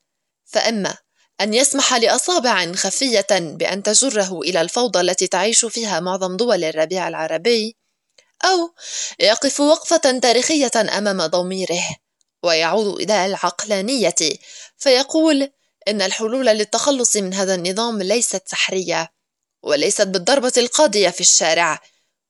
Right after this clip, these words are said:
ولا يمكن أن تكون إلا بالعودة إلى صناديق الاقتراع وإعطاء الشعب فرصة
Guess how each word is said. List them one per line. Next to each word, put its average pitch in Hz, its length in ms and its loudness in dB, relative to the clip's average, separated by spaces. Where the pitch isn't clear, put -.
ولا 175 200 0
يمكن 208 340 -2
أن 185 120 -6
تكون 226 540 -4
إلا 196 200 0
بالعودة 202 500 2
إلى 180 280 0
صناديق 185 480 -4
الاقتراع 180 760 -2
وإعطاء 190 500 -2
الشعب 220 560 2
فرصة 233 760 -2